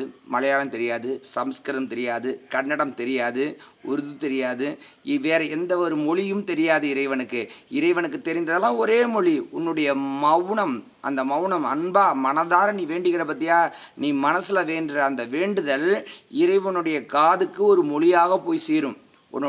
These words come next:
வாயிலேருந்து வரக்கூடிய ஓசை தான் அது தமிழா, தெலுங்கா, கர்நாடகமா, உருதா, இப்படி மல-, பல வர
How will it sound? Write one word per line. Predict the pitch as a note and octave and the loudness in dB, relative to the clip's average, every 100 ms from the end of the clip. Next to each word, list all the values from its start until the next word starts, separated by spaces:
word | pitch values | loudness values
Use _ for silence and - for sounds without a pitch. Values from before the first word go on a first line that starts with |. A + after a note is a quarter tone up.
| C3 | 4
வாயிலேருந்து | D#3 F#3 F#3+ G3 F#3+ | 4 4 2 0 2
வரக்கூடிய | E3+ E3 E3+ D#3 D3+ C#3 C#3 E3 | 4 2 2 2 2 2 2 2
ஓசை | G3+ G3+ F3 | 2 2 2
தான் | E3 G3 G#3 - - | 4 2 0 -8 -8
அது | - B2+ C3+ | -4 -2 2
தமிழா, | C#3 C#3+ C3+ C#3 C#3 | 0 2 4 4 4
தெலுங்கா, | C3+ C3+ C#3 C3 C#3 C#3 | 0 -4 0 2 4 2
கர்நாடகமா, | C#3 C3+ C#3 C3+ C3 C#3 D3 D#3 - - B2+ | -2 0 2 2 2 4 4 4 -2 -14 -4
உருதா, | D3+ D#3 D3 D#3 D#3+ E3+ | -2 2 4 4 4 0
இப்படி | D#3 D3+ D3 | -2 0 2
மல-, | D3+ E3+ | 2 2
பல | D#3 F3 | 2 4
வர | F3 E3 | 4 4